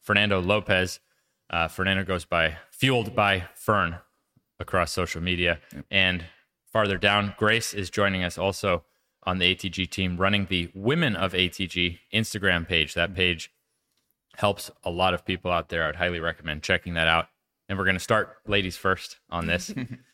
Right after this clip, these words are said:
Speaker 2: <laughs>
Speaker 1: I didn't have terrible back problems. So what I wanted to do was mimic how I've helped people with the knees. And we kinda have to go back to the beginning. So I wanna know, Grace, what was your beginning? And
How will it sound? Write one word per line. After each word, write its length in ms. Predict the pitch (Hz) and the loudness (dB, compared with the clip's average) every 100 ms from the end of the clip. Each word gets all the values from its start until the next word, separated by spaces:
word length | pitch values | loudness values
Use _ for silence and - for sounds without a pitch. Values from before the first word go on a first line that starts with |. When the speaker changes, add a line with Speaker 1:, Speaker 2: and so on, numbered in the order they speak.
| _ _ | _ _
Speaker 2:
<laughs> 640 | _ _ _ _ _ _ - | _ _ _ _ _ _ 2
Speaker 1:
I 120 | 117 | 4
didn't 200 | 143 120 | 4 0
have 420 | 107 110 107 92 _ _ _ _ _ - | 2 4 4 -2 _ _ _ _ _ 0
terrible 280 | 95 90 90 | 2 2 2
back 280 | 101 110 | 2 2
problems. 460 | - 87 71 76 - _ _ - | 0 0 0 -8 -16 _ _ -6
So 160 | 104 | -2
what 160 | 98 107 | 2 2
I 60 | |
wanted 300 | 101 104 98 - | 2 2 0 -4
to 80 | |
do 480 | 85 - 127 98 92 98 _ _ | -8 0 2 2 -2 -8 _ _
was 420 | 98 95 90 - - _ _ _ _ - | 0 2 2 -2 -14 _ _ _ _ -8
mimic 500 | 92 98 95 - - | -2 0 0 -4 -12
how 180 | - 95 | -2 2
I've 160 | 95 101 | 4 2
helped 200 | 95 - | 0 0
people 260 | 98 - 87 | -6 -4 -6
with 120 | 82 | -4
the 80 | 87 | -2
knees. 440 | 92 87 87 - _ _ _ _ - | 0 0 -2 -8 _ _ _ _ -6
And 140 | 95 | -2
we 80 | 98 | -2
kinda 280 | 92 127 117 | -2 2 2
have 120 | 107 | 0
to 80 | - | -2
go 120 | 101 | -4
back 260 | 90 90 87 | 2 2 0
to 80 | - | -8
the 80 | 82 | -8
beginning. 460 | 78 92 80 78 - | -2 0 0 -4 -12
So 140 | - | -2
I 80 | 90 | 0
wanna 260 | 92 104 92 | 2 2 2
know, 160 | 92 | -2
Grace, 420 | 82 95 90 - - | 0 2 2 0 -4
what 120 | 104 | -2
was 160 | 101 | -2
your 120 | 95 87 | -4 -4
beginning? 480 | 87 95 101 95 | -2 2 2 2
And 140 | 87 | 0